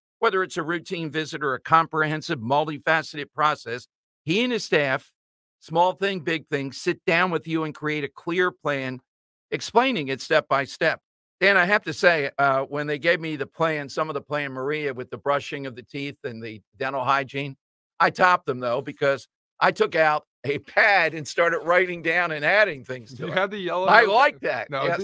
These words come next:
Speaker 2: did you have the yellow notepad
Speaker 1: I
Speaker 2: with
Speaker 1: had
Speaker 2: you,
Speaker 1: to go
Speaker 2: Don?
Speaker 1: to the car and get the yellow legal pad.
Speaker 2: <laughs>
Speaker 1: Yes. So if you have questions, they love doing that. They want buy-in. They want you to feel part of the process, because then you're gonna solve any dental problem.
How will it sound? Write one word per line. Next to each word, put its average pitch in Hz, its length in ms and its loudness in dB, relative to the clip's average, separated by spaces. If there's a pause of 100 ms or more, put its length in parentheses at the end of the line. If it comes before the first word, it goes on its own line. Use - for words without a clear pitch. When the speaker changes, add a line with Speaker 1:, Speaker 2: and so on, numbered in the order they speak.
Speaker 2:
did 165 80 -14
you 185 120 -4
have 185 160 0
the 190 80 -6
yellow 180 240 -2
notepad 165 300 -4
Speaker 1:
I 185 200 2
Speaker 2:
with 190 80 0
Speaker 1:
had 220 40 4
Speaker 2:
you, 233 60 4
Speaker 1:
to 233 60 0
go 226 100 2
Speaker 2:
Don? 220 80 2
Speaker 1:
to 208 40 -2
the 190 80 -6
car 233 240 2
and 185 120 -4
get 151 160 -6
the 151 80 -12
yellow 147 280 -2
legal 135 320 -8
pad. 117 360 -6
Speaker 2:
<laughs> 254 40 -10
Speaker 1:
Yes. 170 420 -2 (540)
So 185 400 4
if 165 160 -2
you 285 140 0
have 226 220 2
questions, - 760 -6
they 165 160 0
love 175 300 0
doing 139 280 -4
that. - 180 -12
They 160 100 0
want 185 260 0
buy-in. 208 440 0
They 147 120 -4
want 170 340 -4
you 220 60 -10
to 196 100 -2
feel 180 320 -2
part 175 320 2
of 185 80 -2
the 156 80 -4
process, 202 640 -2
because 156 420 -8
then 190 440 -6 (320)
you're 165 100 -4
gonna 180 200 -2
solve 208 420 2
any 180 200 -4
dental 202 320 -2
problem. - 460 -8